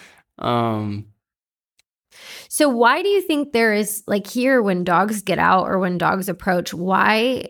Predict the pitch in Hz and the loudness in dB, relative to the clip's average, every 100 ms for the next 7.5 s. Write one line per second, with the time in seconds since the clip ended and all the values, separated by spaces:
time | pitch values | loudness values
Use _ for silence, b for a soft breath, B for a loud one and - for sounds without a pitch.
0 | _ _ _ - - 208 220 214 208 202 | _ _ _ -18 -10 -4 -2 0 0 0
1 | 190 190 - - - 277 269 269 269 240 | -2 -2 -6 -10 -4 2 4 6 4 2
2 | 214 196 202 - _ _ - - 226 220 | 2 0 -4 -18 _ _ -10 -4 0 0
3 | 214 180 180 _ - 208 196 - 190 185 | 2 0 0 _ -2 0 0 0 0 2
4 | 196 175 165 160 175 180 180 180 170 175 | 0 0 0 -2 2 2 2 2 2 2
5 | 180 185 - 180 180 175 - - - 180 | 2 -2 0 2 2 -2 -8 -10 -2 -2
6 | - - - - - _ - 185 170 - | 0 -6 -12 -16 -18 _ -4 -2 -2 -2
7 | - - - - | -2 -2 -6 -20